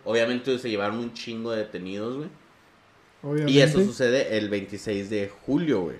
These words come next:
Speaker 2: Que esa misma noche, güey, el veintiséis de julio, la D F S, la Dirección de, Federal de Seguridad, allana las oficinas del Partido Comunista, güey.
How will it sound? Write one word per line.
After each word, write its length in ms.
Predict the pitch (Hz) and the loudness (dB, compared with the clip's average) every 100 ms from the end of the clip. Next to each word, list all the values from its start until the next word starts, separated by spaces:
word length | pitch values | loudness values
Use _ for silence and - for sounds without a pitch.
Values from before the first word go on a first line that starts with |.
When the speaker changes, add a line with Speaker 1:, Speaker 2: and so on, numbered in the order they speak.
| - | 0
Speaker 2:
Que 200 | 208 220 220 | 8 8 8
esa 240 | 226 294 | 2 2
misma 320 | 285 294 285 320 | 2 2 0 -2
noche, 420 | 339 330 269 233 | -2 2 4 6
güey, 320 | 185 180 185 - - - | 8 6 4 -2 -12 -4
el 140 | 165 | -2
veintiséis 560 | 160 156 151 202 220 214 | 0 0 4 6 8 6
de 80 | |
julio, 540 | 226 247 233 196 196 202 - - | 2 4 6 8 6 4 -6 -8
la 200 | 151 143 | -2 0
D 240 | 139 165 208 | 2 4 4
F 320 | 208 240 226 | 4 4 4
S, 340 | 202 196 196 180 | 4 6 6 6
la 140 | 147 | 4
Dirección 680 | 139 139 131 - 151 156 165 | 2 0 -4 -2 -2 0 2
de, 580 | 175 170 160 143 127 - | 4 4 4 2 0 -4
Federal 320 | 156 143 139 | -2 0 0
de 60 | 160 | 0
Seguridad, 520 | 190 202 208 202 208 - - - _ _ _ _ _ _ _ _ _ _ _ _ - | 6 10 10 10 6 -2 -20 -20 _ _ _ _ _ _ _ _ _ _ _ _ -2
allana 600 | 180 190 208 208 226 220 | 2 6 6 6 4 6
las 200 | 208 185 | 6 6
oficinas 500 | 180 175 - 180 175 | 4 4 4 2 2
del 120 | 175 | 2
Partido 420 | 170 147 156 156 | 0 0 0 0
Comunista, 540 | 151 160 151 151 - 147 | 0 0 2 0 0 0
güey. 160 | 123 | 0